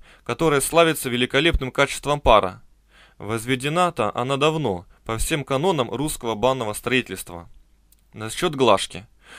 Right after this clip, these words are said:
Утюгов на всех, конечно, не хватает, поэтому семинаристы используют метод безутюжной глажки – называемый брюки по-зэковски. Вот в чём его суть. Берутся брюки.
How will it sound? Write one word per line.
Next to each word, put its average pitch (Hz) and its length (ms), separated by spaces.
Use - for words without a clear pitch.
Утюгов 139 460
на 180 140
всех, 123 280
конечно, 160 380
не 147 140
хватает, 110 580
поэтому 143 400
семинаристы 135 640
используют 135 560
метод 143 400
безутюжной 123 720
глажки – 113 500
называемый 139 680
брюки 160 420
по-зэковски. 131 800
Вот 143 280
в - 100
чём 151 160
его 139 220
суть. - 340
Берутся 185 420
брюки. 110 480